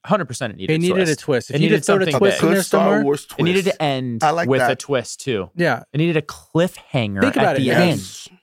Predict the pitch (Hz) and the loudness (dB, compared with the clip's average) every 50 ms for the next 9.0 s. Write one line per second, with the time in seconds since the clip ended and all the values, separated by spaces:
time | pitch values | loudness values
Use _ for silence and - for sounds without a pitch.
0 | _ _ _ - - - 220 233 233 226 240 208 190 185 180 180 185 165 170 170 | _ _ _ -16 -8 -4 -2 0 0 2 2 2 2 2 2 0 0 -2 -4 -4
1 | 170 165 165 165 165 151 - - - 160 160 151 151 151 147 143 139 135 131 127 | -4 -2 -2 0 -2 -2 -4 -8 -8 -4 -2 0 0 0 0 0 0 0 -2 -2
2 | 120 117 120 117 - - 120 - 139 135 131 - - 127 113 101 - - - _ | -2 -2 -4 -4 -4 -4 -2 0 0 0 0 -2 -4 -4 -4 -4 -6 -10 -16 _
3 | _ _ - 110 113 110 101 143 139 143 147 127 160 175 180 165 160 156 139 147 | _ _ -10 -8 -6 -4 0 0 0 0 0 0 0 -2 0 -2 -2 0 0 0
4 | 143 139 - - 123 110 110 117 113 - 135 143 143 131 117 117 - 139 139 143 | 0 0 -4 -6 -6 -6 -6 -6 -4 -2 0 0 0 -2 -4 -2 0 2 2 4
5 | 135 135 139 139 135 135 135 - 156 - 131 127 143 143 139 131 - - 135 117 | 4 4 4 4 2 2 2 0 2 2 2 4 4 2 2 0 -2 -4 -6 -4
6 | 113 107 113 131 127 127 - - 95 90 90 - 139 156 180 190 - - 185 175 | -4 -2 0 0 0 0 -4 -8 -12 -10 -6 -2 0 0 0 0 -2 -2 -4 -4
7 | 151 165 170 160 151 143 143 135 131 107 120 - _ _ 123 117 131 - - 107 | -2 -2 0 0 2 2 2 0 -2 -4 -8 -16 _ _ -8 -4 -4 -2 0 2
8 | 110 117 - - - - 156 147 143 135 - - 147 135 127 120 117 104 101 - | 2 4 4 4 4 2 2 0 -2 -6 -4 -2 -2 -2 -2 -2 -4 -6 -8 -10